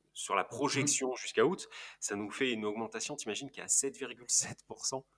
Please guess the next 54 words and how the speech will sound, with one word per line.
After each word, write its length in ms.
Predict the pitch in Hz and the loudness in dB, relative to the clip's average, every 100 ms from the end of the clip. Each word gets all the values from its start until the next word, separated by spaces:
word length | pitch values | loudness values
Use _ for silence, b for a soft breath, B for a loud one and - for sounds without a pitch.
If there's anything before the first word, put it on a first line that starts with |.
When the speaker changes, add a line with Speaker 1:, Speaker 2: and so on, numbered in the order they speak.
| _ | _
Speaker 1:
alors 420 | 98 110 131 - | 4 6 4 2
que, 100 | - | 0
euh, 320 | 110 120 95 | 2 4 2
Speaker 2:
C'est 180 | 90 - | 0 4
Speaker 1:
il 20 | |
y 40 | 123 | 4
a 40 | |
eu 80 | 107 | 4
Speaker 2:
un-, 40 | |
Speaker 1:
un 40 | 107 | 0
Speaker 2:
c'est 200 | - - 123 | 0 2 4
Speaker 1:
coup 40 | |
d'arrêt 120 | 117 110 139 143 | 6 8 10 10
Speaker 2:
incroyable. 140 | 139 | 8
Speaker 1:
pendant, 320 | - - - - | 2 -10 -10 0
pendant 180 | 104 | 0
plus 160 | 95 - | 0 -4
d'un 140 | 107 | 0
mois. 200 | 123 135 - - | 2 2 -2 -12
<laughs> 180 | - _ | -16 _
C'est, 120 | - | -4
moi, 120 | 107 - | 0 4
c'est 180 | - - | 4 6
ça 180 | - | 6
qui, 240 | - - 98 | 6 2 -10
c'est 340 | - - - | 0 6 6
ça 160 | 113 131 | 8 4
qui 140 | - | 2
me 60 | 120 | -4
fait 40 | - | -2
Speaker 2:
Ah, 60 | |
mais 100 | 107 | 0
Speaker 1:
halluciner. 360 | 104 101 98 - B B B B | 0 0 -4 -10 B B B B
Et 80 | 123 | 4
en 180 | 123 131 | 6 6
Île-de-France, 800 | 175 185 156 151 - 185 - - - | 4 6 6 6 6 4 4 -4 -2
donc 160 | 113 | 2
ça, 80 | - | 4
c'est 160 | - 120 | 4 8
Paris, 420 | 147 135 151 139 | 10 10 8 8
euh, 240 | 110 101 - | 8 8 6
intramuros, 580 | 107 117 110 165 202 B B - | 2 2 2 2 0 B B 0
en 120 | 117 | 2
Île-de-France, 640 | 139 147 151 - 208 220 | 2 4 2 4 0 2
Speaker 2:
Mm. 40 | - | 0
Speaker 1:
six 240 | 196 180 | -4 -2
virgule 300 | 151 151 131 131 | -2 -2 -4 2
sept. 400 | - 110 - - _ | 4 4 0 -10 _
C'est, 680 | - - - - - - - _ _ | -10 -8 -8 -8 -12 -18 -20 _ _
c'est 320 | - 104 - - | 0 0 0 2
énorme. 420 | 147 139 185 - | 6 8 8 6
Speaker 2:
Ouais, 240 | 127 123 117 | 4 4 4
c'est 500 | 110 - 120 117 - _ | 0 -4 -4 -4 -8 _
incroyable. 500 | 151 147 143 135 120 | 0 2 2 2 0